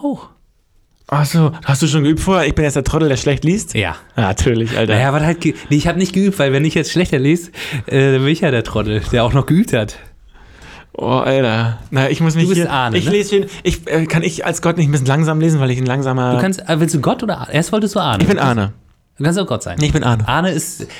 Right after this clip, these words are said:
Speaker 2: Ich bin
Speaker 1: A
Speaker 2: A.
Speaker 1: Doppel, A Doppelpunkt.
Speaker 2: Ja, hab ich mir schon gedacht, dass G Gott ist und A Arne.
Speaker 1: Na ja, gut.
Speaker 2: Okay, Zwiegespräche mit Gott. Heute Kreativpause. Na, Gott?
Speaker 1: Na?
Speaker 2: Na, ich hab das erst ja nicht gefunden in deine neue Wohnung.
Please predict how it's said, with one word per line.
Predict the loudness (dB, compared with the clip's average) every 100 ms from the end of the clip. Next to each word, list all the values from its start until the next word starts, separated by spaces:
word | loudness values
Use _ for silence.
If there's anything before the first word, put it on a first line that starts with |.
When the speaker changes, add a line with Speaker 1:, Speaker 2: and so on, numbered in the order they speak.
| -10
Speaker 2:
Ich | -4 0
bin | 2
Speaker 1:
A | 2
Speaker 2:
A. | 2
Speaker 1:
Doppel, | 0 -2
A | -2
Doppelpunkt. | 0 -2 0 0
Speaker 2:
Ja, | 0
hab |
ich | 0
mir | -2
schon | 0
gedacht, | 0 0 0
dass | 0 2
G | 2 2 4
Gott | 2 2
ist | 0
und | -2 0
A | 0
Arne. | 2 0 -2 -2
Speaker 1:
Na | 0 2 2
ja, |
gut. | 0 -2 -4
Speaker 2:
Okay, | -4 -2 -2 -2
Zwiegespräche | 0 0 0 0 -2 0 0 0
mit | -2 2
Gott. | 2 2 2
Heute | 2 2 0
Kreativpause. | 0 0 2 0 0 2 2 2 2 0 -4 _ _ _ _ _ -20 -20 _ -20 _ _ _ _ _ _ _ _ _
Na, | 0 0
Gott? | 2 0 0 -6 -20 -20 _ -4
Speaker 1:
Na? | 0 0 -2 -8 _ _ -20 -20 -20 -20 -20 _ _ _ _ _ _ _ _ _ _ _ _ _ _ _ _ _ _ _
Speaker 2:
Na, | 0 0
ich | 0
hab | -2
das | 0
erst | 0 0
ja | 0
nicht | 0
gefunden | 0 0 0 2 2
in | 2
deine | 2 2
neue | 2 2 2
Wohnung. | 2 2 0 -4